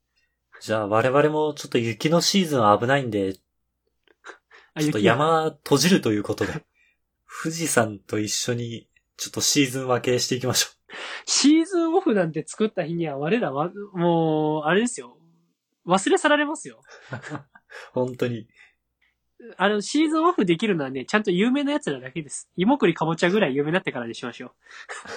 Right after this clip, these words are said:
Speaker 2: う。
Speaker 1: <laughs> アルコールさんの一言。
Speaker 2: えー、前回の一言では、私が本編を聞かずに投稿していることが露呈してしまったので、今回はちゃんと聞いてからの投稿ですと。もうこれも潔いですよね。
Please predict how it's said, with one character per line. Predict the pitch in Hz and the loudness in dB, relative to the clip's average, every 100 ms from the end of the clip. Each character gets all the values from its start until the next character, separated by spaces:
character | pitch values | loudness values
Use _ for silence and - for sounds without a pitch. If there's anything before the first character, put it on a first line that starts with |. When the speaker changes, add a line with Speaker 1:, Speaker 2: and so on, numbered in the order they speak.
| - | -12
Speaker 2:
う。 | 143 - 143 - _ _ _ _ _ _ - - - | -12 -10 -14 -14 _ _ _ _ _ _ -18 -16 -4
Speaker 1:
<laughs> | 156 | 0
ア | |
ル | 135 | 2
コ | 151 | 4
ー | 139 | 4
ル | |
さ | 120 113 | 4 -2
ん | |
の | |
一 | 110 - | -2 -6
言。 | 110 101 101 _ _ _ _ _ _ _ | -8 -10 -16 _ _ _ _ _ _ _
Speaker 2:
え | 185 175 | -2 -2
ー、 | 160 | 0
前 | 247 277 | 0 2
回 | 247 226 | 2 2
の | 226 233 226 | 4 2 0
一 | - 226 | -4 -6
言 | 214 | -4
で | 208 | 0
は、 | 214 202 | 2 2
私 | 175 214 208 226 | 0 -2 -4 0
が | 214 | -2
本 | 202 156 | 0 -4
編 | 165 | -2
を | 151 | -6
聞 | - | -4
か | - | -2
ず | 170 | -2
に | 139 | -4
投 | - 151 | -6 -6
稿 | - | -6
し | 160 | -6
て | 160 | -6
い | |
る | |
こ | 156 | -8
と | 139 | -10
が | |
露 | 135 147 | -10 -8
呈 | - 214 | 0 0
し | 208 | 0
て | 208 | -6
し | - | -2
ま | 190 | -2
っ | |
た | - | -2
の | 165 | -8
で、 | 131 | -8
今 | - 202 | -10 -8
回 | 143 | -8
は | |
ち | - | -8
ゃ | |
ん | 180 | -8
と | 185 | -6
聞 | - | -4
い | 214 | -4
て | |
か | 226 | -2
ら | 156 | -4
の | 120 | -6
投 | 127 | -18
稿 | 127 | -18
で | 120 | -18
す | - | -20
と。 | - _ - - - - | -20 _ -20 -18 -18 0
も | 170 | 0
う | |
こ | - 277 | 4 4
れ | |
も | 302 | 4
潔 | 302 285 269 254 | 2 0 0 0
い | 160 | -2
で | |
す | - | -4
よ | 127 | -12
ね。 | 156 | -10